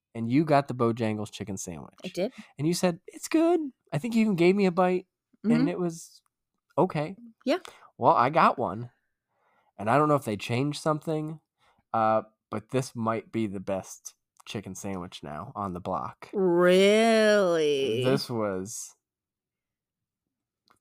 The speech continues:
Speaker 1: fine and genuine. Uh, this is a four point eight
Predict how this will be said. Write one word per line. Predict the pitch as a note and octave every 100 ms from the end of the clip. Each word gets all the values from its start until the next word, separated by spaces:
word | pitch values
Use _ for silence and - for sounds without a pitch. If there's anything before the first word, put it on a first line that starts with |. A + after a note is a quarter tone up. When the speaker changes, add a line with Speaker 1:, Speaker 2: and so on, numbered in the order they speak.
| _
Speaker 1:
fine | C3 C#3+ D3 D3 D3 C#3
and | G#2+ G#2+
genuine. | B2 C#3 C#3+ C#3+ C3 A#2 G2 F2+ E2+ G2 - _ _ _ _ _ _
Uh, | A2 G#2 G2+ G#2
this | B2 C3+
is | A2+
a | G2 F2+ G2 _ - - _ _ _ _ - - - - - - _ _ _ _ _ - - - - -
four | C#3+ C#3
point | B2+ C3+ B2 A#2
eight | G#2 -